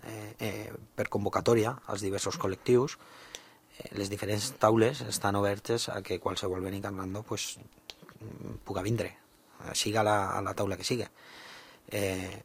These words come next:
entonces, la, la convocatòria als col·lectius sí que la, la fem des de la regidoria, però la participació oberta al, a qualsevol Benicarlando sí que la farem a través de, dels diferents canals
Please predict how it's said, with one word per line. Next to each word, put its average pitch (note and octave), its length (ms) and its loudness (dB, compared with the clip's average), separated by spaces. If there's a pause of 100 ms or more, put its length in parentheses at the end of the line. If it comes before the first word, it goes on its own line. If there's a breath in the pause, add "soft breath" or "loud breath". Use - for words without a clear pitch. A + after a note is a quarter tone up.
(160)
entonces, G2+ 420 0
la, F#2+ 180 -2
la G2 140 -2
convocatòria G2+ 560 0
als - 80 -2
col·lectius G#2+ 400 0
sí G#2+ 60 -4
que G#2+ 100 -2
la, G#2 140 2 (100)
la G2 80 -4
fem A2 160 -4
des G#2+ 160 0
de G2 140 -2
la G2 160 2
regidoria, G2 580 2 (800 loud breath)
però A#2 240 8
la A2 160 6
participació G2 480 2
oberta G2 500 0
al, G2 640 -2 (680)
a - 220 -6
qualsevol G2 400 2
Benicarlando G2+ 560 -2 (560 loud breath)
sí - 260 6
que A2+ 140 6
la G#2+ 160 6
farem G2+ 200 0
a G#2 60 -2
través G2+ 300 2
de, A2 240 4
dels F#2+ 280 -2
diferents F#2 380 -2
canals G2 440 -2